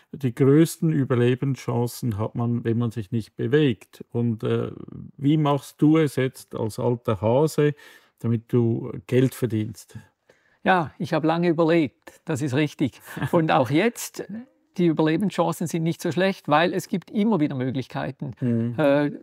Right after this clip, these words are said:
Speaker 2: ich meine, eine Möglichkeit war das Gold auf der Long-Seite, dann S and P Long-Seite habe ich aber falsch gesehen.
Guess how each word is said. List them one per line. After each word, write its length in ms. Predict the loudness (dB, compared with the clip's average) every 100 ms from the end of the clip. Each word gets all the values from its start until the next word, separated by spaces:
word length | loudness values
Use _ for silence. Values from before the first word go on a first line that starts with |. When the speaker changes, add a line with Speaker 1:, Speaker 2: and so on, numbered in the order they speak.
| _
Speaker 2:
ich 100 | -8
meine, 380 | -2 0 0 -2 -6 _ _ _ _ -4
eine 340 | 0 2 2
Möglichkeit 540 | 2 2 0 -2 -2 2
war 100 | 0
das 200 | -2 -2
Gold 440 | 0 2 0 -4 -8
auf 160 | -6
der 400 | -2 0 0 -4 -2
Long-Seite, 880 | 0 0 0 0 0 -2 -2 -4 -4 _
dann 480 | -4 -4 -4 -6 -10 _ _
S 260 | -4 -4 -2
and 140 | -4
P 400 | 0 0 0 -2 -8 _
Long-Seite 680 | 0 0 0 0 0 -2 -2
habe 200 | -2 -2
ich 80 | -4
aber 140 | -4
falsch 360 | 0 0 0 -4
gesehen. 540 | -2 0 0 0 -4